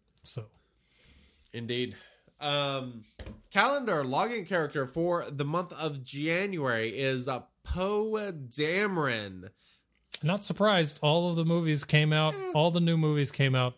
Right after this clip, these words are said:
Speaker 1: in December, so I'm not surprised that they would put a character from the new, uh, sequels into, uh, the login character for the month of December.
Speaker 2: Eh.
Speaker 1: It's basically
Speaker 2: Yeah,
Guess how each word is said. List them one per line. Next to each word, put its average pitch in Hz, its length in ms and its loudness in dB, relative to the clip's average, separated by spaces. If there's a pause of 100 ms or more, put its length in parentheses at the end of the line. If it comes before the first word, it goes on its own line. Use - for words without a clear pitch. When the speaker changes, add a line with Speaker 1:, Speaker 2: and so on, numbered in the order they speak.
(100)
Speaker 1:
in 117 240 0
December, 107 480 -6
so 104 380 -10 (1500)
I'm 123 100 -4
not 123 180 -2
surprised 127 320 -2
that 113 60 -4
they 120 140 0
would 113 120 -4
put 127 220 -2
a 117 80 0
character 131 440 -2
from 123 240 -2
the 120 160 0
new, 123 380 -2 (720)
uh, 120 360 -2 (1200)
sequels 156 680 -4 (360)
into, 151 500 0
uh, 147 380 0 (140)
the 147 60 -2
login 143 340 0
character 147 300 -2
for 160 100 -6
the 147 80 -4
month 151 300 -6 (220)
of 147 100 -8
December. 156 520 -2
Speaker 2:
Eh. 349 260 -4 (220)
Speaker 1:
It's - 120 -8
basically 165 520 4
Speaker 2:
Yeah, 135 120 -8